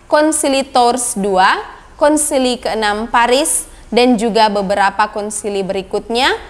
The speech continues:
sungguh melarang wanita sebagai imam.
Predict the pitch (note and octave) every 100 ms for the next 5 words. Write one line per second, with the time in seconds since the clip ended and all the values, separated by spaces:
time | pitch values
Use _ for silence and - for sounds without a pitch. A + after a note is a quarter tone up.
0 | - - - - - E4+ E4 D#4 E4+ D#4+
1 | D4 B3+ A#3+ A#3+ A#3 A#3 A3+ A#3 A#3+ B3
2 | A3+ G3+ F#3+ G3 F#3+ F#3+ F3 D#3+ E3